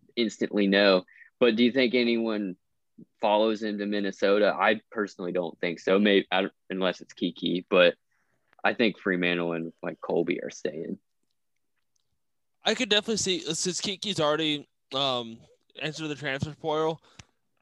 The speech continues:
Speaker 2: I think that'd be a great destination for him. Like, it's familiarity, it's a new, it's a new, um, environment, and, like, a new fan base to get behind him. And, you know, he doesn't have a bunch of people in front of them,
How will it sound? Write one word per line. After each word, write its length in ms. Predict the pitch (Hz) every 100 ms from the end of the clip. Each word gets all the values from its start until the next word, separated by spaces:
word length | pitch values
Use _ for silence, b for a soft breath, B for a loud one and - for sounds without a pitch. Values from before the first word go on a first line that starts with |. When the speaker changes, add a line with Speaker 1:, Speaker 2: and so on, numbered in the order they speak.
| _ _ _ _
Speaker 2:
I 100 | 143 180
think 180 | 196
that'd 120 | 165 160
be 120 | 165
a 40 |
great 340 | 139 143 170 - _
destination 520 | 143 127 143 139 147
for 120 | 139 107
him. 40 |
Like, 180 | 113 120
it's 240 | - 127 -
familiarity, 1040 | 135 131 143 143 139 139 139 139 139 147 -
it's 160 | 127
a 40 | 131
new, 280 | 135 139 -
it's 140 | 123 139
a 20 |
new, 340 | 131 135 131 120 -
um, 420 | - 120 117 110 -
environment, 760 | 127 131 127 127 131 123 107 _ b b b b _ -
and, 480 | 131 127 127 123 120 - _ _ _ _ _ _
like, 180 | - 110 -
a 60 |
new 120 | 143
fan 220 | 139 151 165
base 180 | 151 -
to 40 |
get 120 | 135
behind 300 | 110 110 113
him. 300 | 117 117 - _ _ _
And, 440 | 117 127 135 131 127
you 100 | 131
know, 240 | 131 127 123 123 _ _ _ _ _ _ _ _ -
he 80 |
doesn't 180 | 135 127
have 100 | 143
a 40 | 131
bunch 160 | 131
of 60 | -
people 160 | 127
in 40 | 117
front 200 | - 143
of 60 | 120
them, 220 | 85